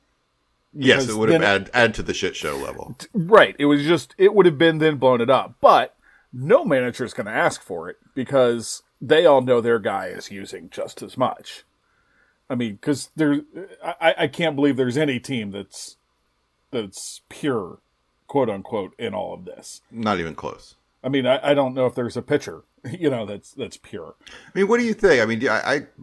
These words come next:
Speaker 1: people have asked me this question. I think it's somewhere, like, low side,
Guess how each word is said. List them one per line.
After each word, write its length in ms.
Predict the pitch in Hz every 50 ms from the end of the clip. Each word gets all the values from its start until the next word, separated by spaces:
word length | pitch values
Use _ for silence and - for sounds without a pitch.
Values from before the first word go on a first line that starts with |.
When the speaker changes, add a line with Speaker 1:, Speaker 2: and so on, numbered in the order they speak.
| - - - - - -
Speaker 1:
people 280 | 151 156 - 139 120
have 80 | 95 92
asked 200 | 85 82 - -
me 80 | 90
this 60 | 80 -
question. 280 | - 90 82 - -
I 60 | 107
think 160 | 117 135 117 113
it's 140 | - -
somewhere, 540 | - 90 85 85 85 82 82 82 82 80 - - _ _ _ _ _ _ _ _ _ _ _ _ _ _ -
like, 240 | 87 82 78 76 -
low 320 | 82 73 78 80 80 82
side, 520 | 78 - - 85 78 78 78 76 73 73